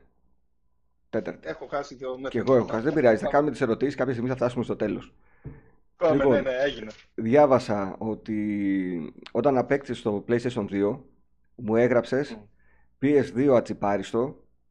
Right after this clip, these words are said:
Speaker 1: και σοβαρεύουμε σαν gamer".
Speaker 2: Μμ.
Speaker 1: Πώς επικράτησε τελικά μέσα σου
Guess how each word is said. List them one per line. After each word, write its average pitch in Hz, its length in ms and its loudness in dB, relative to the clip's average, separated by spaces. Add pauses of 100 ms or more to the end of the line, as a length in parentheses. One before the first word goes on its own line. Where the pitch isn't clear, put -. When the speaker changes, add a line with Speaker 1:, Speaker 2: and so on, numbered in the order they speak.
(240)
Speaker 1:
και 123 100 -6
σοβαρεύουμε 123 600 0
σαν 131 240 -2
gamer". 98 320 2 (1200)
Speaker 2:
Μμ. 113 280 -12 (500)
Speaker 1:
Πώς 156 240 0
επικράτησε 123 500 2
τελικά 104 420 0
μέσα 104 300 0
σου 82 360 -10